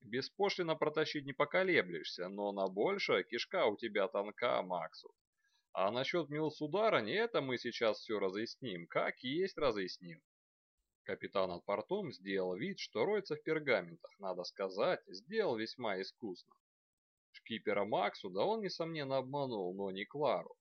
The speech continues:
Панкрам схватился за спрятанный под свитками небольшой амулет. Волна магии коснулась Клары, и тотчас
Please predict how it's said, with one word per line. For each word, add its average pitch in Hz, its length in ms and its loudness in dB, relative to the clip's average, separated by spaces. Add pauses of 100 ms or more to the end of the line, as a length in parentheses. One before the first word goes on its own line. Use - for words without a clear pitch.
Панкрам 170 560 -2
схватился 185 640 0
за 127 80 0
спрятанный 117 540 0
под 113 200 0
свитками 113 460 -6
небольшой 131 500 0
амулет. 117 400 -2 (580)
Волна 95 380 2
магии 123 440 0
коснулась 196 540 0
Клары, 92 520 4 (240)
и 98 80 -14
тотчас - 640 -2